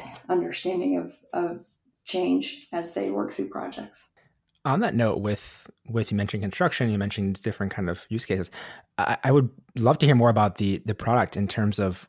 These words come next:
Speaker 2: what you're doing for these companies or in these different i-, industries and how they work with you in terms of what that actually looks like.
Speaker 1: Yeah, so we have become a very,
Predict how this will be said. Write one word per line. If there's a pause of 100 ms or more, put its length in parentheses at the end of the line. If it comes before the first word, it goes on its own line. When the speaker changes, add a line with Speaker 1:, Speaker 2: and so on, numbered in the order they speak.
(160)
Speaker 2:
what
you're
doing
for
these
companies
or
in
these
different
i-,
industries
and (500)
how
they
work
with
you
in
terms
of
what
that
actually
looks
like.
Speaker 1:
Yeah,
so
we
have (680)
become
a
very,